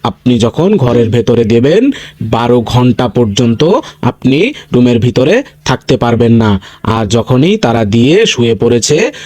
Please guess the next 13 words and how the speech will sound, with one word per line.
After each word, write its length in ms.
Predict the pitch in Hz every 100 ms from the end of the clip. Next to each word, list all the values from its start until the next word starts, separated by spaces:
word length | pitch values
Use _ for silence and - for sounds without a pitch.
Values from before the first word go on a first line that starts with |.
| - -
তখনই 560 | - 110 123 143 196 247 -
এই 280 | 120 110 98 - - 92 - -
ছারপোকার 480 | 120 113 - 113 120
ওষুধের 400 | - - 113 117
গ্যাসের 400 | 101 117 - 123
কারণে 360 | 117 123 135 185 330 - - -
তাদের 260 | 117 107 120
সাথে 340 | - 120 165 208 - - -
হতে 180 | 123 113
শুরু 240 | 117 120 120
করেছে 380 | 127 127 - 208 311 - -
অশান্তিকর 1120 | - 110 127 131 135 135 131 127 123 143 214 277 - - 127
যন্ত্রণা। 540 | 147 139 139 131 117